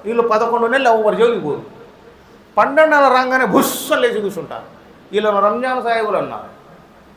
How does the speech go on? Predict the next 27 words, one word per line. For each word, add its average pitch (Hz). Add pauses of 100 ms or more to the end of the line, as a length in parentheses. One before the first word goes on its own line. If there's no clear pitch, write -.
(140)
రంజాన్లో 269
ఫజర్, 277
జొహర్, 247
అసర్, 254
మగ్రిబ్, 247
మాషాల్లా, 240
సుబ్హానల్లా, 247
విందులు, 254
వినోదాలు, 254
ఇఫ్తార్లు, 254
ఆ 233
వింతలు, 247
ఈ 233
వింతలు, 262
పులకింతలు 247
అన్నీ 262
చెప్తారు. - (500)
మగ్రిబ్ 247
వస్తాంది, 277 (440)
ఇఫ్తార్ 277
చేస్తారు, 254
ఇంటికి 285
వెళ్తారు, 254
టోపీ 277
తీస్తారు, 247
గూట్లో 226
పడేస్తారు. 190